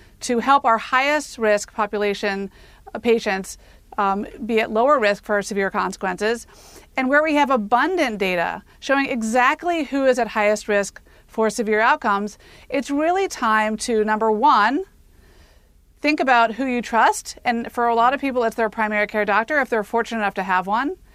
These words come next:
And number two, to think about shifting the responsibility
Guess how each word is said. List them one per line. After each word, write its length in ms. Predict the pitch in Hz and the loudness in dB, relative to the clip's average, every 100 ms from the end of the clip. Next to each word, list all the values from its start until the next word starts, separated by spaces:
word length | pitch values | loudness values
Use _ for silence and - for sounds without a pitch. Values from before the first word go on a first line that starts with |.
| - - - | -20 -20 -8
And 120 | 247 | -2
number 240 | 254 254 254 | 0 0 -2
two, 600 | - 403 349 220 233 - _ - - | -2 0 2 2 0 -6 _ -20 -6
to 140 | 302 | -4
think 200 | 339 381 | -2 -2
about 460 | 349 269 240 233 - _ - | 2 4 4 2 -4 _ -16
shifting 520 | - 359 392 427 381 | -4 -2 0 0 0
the 80 | 277 | 0
responsibility 1040 | 233 - 247 233 254 208 214 220 269 277 | -2 0 0 0 0 0 2 0 -2 -6